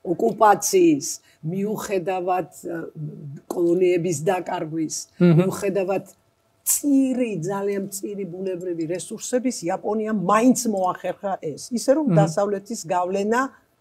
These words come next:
Speaker 1: არ განიცადა. აი, რა,
Speaker 2: მმ.
Speaker 1: მიზეზი როგორ ფიქრობ? აი, ამ ხასიათში, რა, რა ზის იაპონურ ხასიათში ისეთი, რამაც ეს შეაძლებია?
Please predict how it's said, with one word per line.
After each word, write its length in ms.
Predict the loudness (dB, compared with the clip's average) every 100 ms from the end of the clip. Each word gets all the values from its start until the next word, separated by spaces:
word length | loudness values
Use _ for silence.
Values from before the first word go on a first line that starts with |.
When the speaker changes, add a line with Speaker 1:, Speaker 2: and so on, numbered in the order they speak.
| _ _ _ _ _ _ _ -10
Speaker 1:
არ 180 | -6 -6
განიცადა. 720 | -6 -8 -10 -10 -14 -14 -14
აი, 180 | -4 -2
რა, 160 | 2
Speaker 2:
მმ. 460 | 0 0 -8 -12 -12 -10
Speaker 1:
მიზეზი 540 | -8 -6 -6 -8 -8 -10 -8
როგორ 380 | -10 -8 -6 -8
ფიქრობ? 340 | -8 -12 -10 -10
აი, 160 | -6
ამ 140 | -6 -6
ხასიათში, 760 | 0 0 0 2 2 2 -2
რა, 180 | 0 2 0
რა 240 | 0 4
ზის 300 | 4 4 -8 -6
იაპონურ 480 | -8 -6 -8 -8 -8
ხასიათში 520 | -10 -6 -6 -6 -8
ისეთი, 400 | -4 -2 0 0
რამაც 340 | 0 0 -2 -4
ეს 160 | -8
შეაძლებია? 680 | -2 -2 -2 -2 -4 -4 2